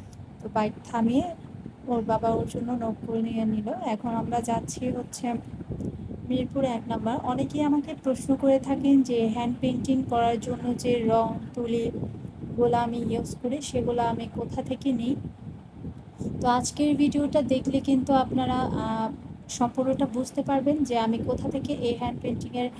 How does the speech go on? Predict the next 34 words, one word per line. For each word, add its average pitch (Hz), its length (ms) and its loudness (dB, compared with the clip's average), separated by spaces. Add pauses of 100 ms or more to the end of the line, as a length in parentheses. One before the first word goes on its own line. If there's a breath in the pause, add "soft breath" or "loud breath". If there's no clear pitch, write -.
(300 loud breath)
রং 240 400 4
তুলি, 240 340 0 (340)
আহ, 208 220 0
বা 220 140 4
অন্যান্য 240 380 0
যে 247 140 -2
কেমিক্যালগুলো 233 760 -2 (100)
থাকে, 247 240 -4
সেগুলো 233 360 -2
আমি 226 240 0
কোথা - 220 -4
থেকে 254 240 -6
কিনে 226 360 -4
থাকি 240 240 -6 (440 loud breath)
আর 226 320 -2
সেইগুলোর 254 1160 2
দামই 226 300 2
বা 254 180 -2
কেমন। 240 360 0 (640)
তো 262 100 4
এই 262 260 6
যে 302 140 2
আমি 294 220 8
হচ্ছে 302 300 4
মিরপুর 269 460 6
একের, 262 580 4 (500 loud breath)
আহ, 226 400 0
মুক্তিযোদ্ধা 285 600 -2
মার্কেটে 285 480 2
চলে 262 240 0
এসেছি। 254 500 -2
মুক্তিযোদ্ধা 269 680 0
মার্কেটের 240 640 -2
দ্বিতীয় - 340 -4